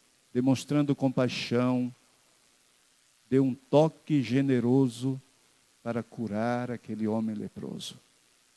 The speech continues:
Deus, há tantas vidas nesta noite aqui e em outros lugares, carecendo, ó Deus, da intervenção do Senhor para que sejam curados, transformados.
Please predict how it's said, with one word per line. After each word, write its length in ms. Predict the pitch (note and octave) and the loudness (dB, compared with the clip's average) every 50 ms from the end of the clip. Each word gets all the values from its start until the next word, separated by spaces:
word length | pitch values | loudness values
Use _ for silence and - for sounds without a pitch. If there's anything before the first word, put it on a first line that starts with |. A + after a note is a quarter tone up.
| _ _ - | _ _ 0
Deus, 400 | B2 C3+ C#3 D3 C#3+ C3+ A#2+ B2 | 2 4 4 4 4 2 2 0
há 100 | B2+ B2 | -4 -4
tantas 440 | - - C4 B2 - D3 B2+ G#2+ G#2+ | -2 -4 -4 -2 0 0 0 0 2
vidas 680 | A2 A#2+ C3+ C#3 B2+ A#2+ A#2+ A2 - - - - - - | 4 6 6 4 4 0 -6 -6 -6 -8 -12 -12 -12 -8
nesta 400 | - A#2+ B2 A#2+ - - C3 B2 | -4 -4 -4 -4 -2 -4 -2 2
noite 360 | B2 C3 C#3 C3+ B2+ - C3+ | 4 4 4 4 2 -2 -6
aqui 400 | B2 - - D3 D#3 E3+ E3+ D#3+ _ _ - - _ - - | -6 -4 -4 -2 0 0 0 -2 _ _ -20 -20 _ -12 -2
e 140 | - C3+ C#3 | 4 4 6
em 140 | C3+ C#3 D3 | 8 8 8
outros 340 | F3+ G3 F#3+ F3 E3 C3+ | 8 8 6 4 2 4
lugares, 800 | B2+ C#3+ C3 A#2 A2+ G#2+ G#2+ G#2+ A2 A2 A#2+ - - - - - _ _ _ _ _ _ _ _ _ _ _ _ | 4 4 2 4 0 -2 -2 -4 -6 -10 -12 -14 -16 -18 -20 -20 _ _ _ _ _ _ _ _ _ _ _ _
carecendo, 580 | - D3 D3+ D#3 C#3+ - - F#3 G3 F#3+ F3+ | 2 4 4 4 4 4 2 2 4 6 6
ó 60 | E3+ | 4
Deus, 460 | D3+ C3+ D3+ E3+ F3+ F#3 F#3 F3+ E3 C#3+ | 4 6 6 6 8 8 8 8 6 6
da 100 | E3 D#3+ | 4 2
intervenção 720 | D3+ - E3+ E3 D3 C3+ D#3 D3 - - - E3+ E3+ E3+ | 2 4 4 4 6 6 4 2 2 0 0 0 0 2
do 140 | E3 D3+ D3 | 2 2 0
Senhor 580 | - - - D#3 D3 C3+ C3+ D3 D3+ D3+ C#3 - - - _ _ _ _ _ _ _ _ - | 0 0 -2 2 4 6 6 6 6 6 4 2 -4 -14 _ _ _ _ _ _ _ _ -4
para 100 | C3+ C3 | -4 -4
que 140 | - - | -4 -6
sejam 480 | A2 - C3+ C#3+ C3 A2 B2 C3 A#2+ F#2+ - _ _ _ | -10 -4 -2 0 0 2 0 0 -2 -2 -8 _ _ _
curados, 800 | - - D3 C3 A#2 A#2 A#2+ B2+ C3 B2+ A#2+ B2 A#2 G#2+ - - | -4 0 2 2 4 2 2 2 0 -2 -2 -4 -6 -4 -6 -10
transformados. 1200 | - - D3 D#3 D3 - - C#3+ B2+ G#2 G2+ G#2+ A#2 B2 B2+ C3 C3 B2 - A#2+ A2+ A2 - - - | -10 -4 -2 -2 0 0 0 0 0 0 0 -2 -2 -2 -2 -2 -4 -4 -6 -12 -12 -12 -12 -20 -20